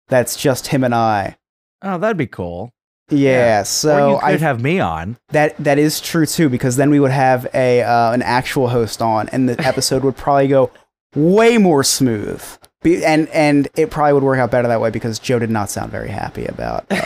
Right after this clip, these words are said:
Speaker 1: <laughs> an episode of, no, I don't know. I, there's, there's really not an episode that I think that, um, that's my favorite that I've been on. I, I enjoy just doing the ep-, the,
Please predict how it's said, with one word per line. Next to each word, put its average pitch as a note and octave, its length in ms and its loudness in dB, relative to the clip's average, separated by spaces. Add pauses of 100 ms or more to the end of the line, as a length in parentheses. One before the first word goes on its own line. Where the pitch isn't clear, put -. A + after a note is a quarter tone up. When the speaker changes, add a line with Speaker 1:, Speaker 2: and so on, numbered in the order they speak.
Speaker 1:
<laughs> - 0 - (560)
an D4 220 2
episode B3 840 2
of, - 360 -6
no, G3 140 2
I B3 140 4
don't D4 160 2
know. C4 180 4
I, A3+ 140 2
there's, A#3+ 200 2
there's A3+ 200 0
really A#3 180 2
not A3 160 2
an G3+ 80 2
episode F#3 460 2
that D#3 100 2
I D3+ 140 4
think D3 360 0
that, C#3 160 2
um, C3 640 4
that's - 220 0
my B2 140 2
favorite C3 380 0
that A2+ 100 2
I've A2 180 2
been A#2 140 0
on. G#2+ 420 0
I, A#2+ 240 2
I D3 160 2
enjoy E3+ 420 4
just C#3+ 220 -2
doing C#3+ 180 4
the C3 100 4
ep-, A#2+ 140 0
the, B2 360 -2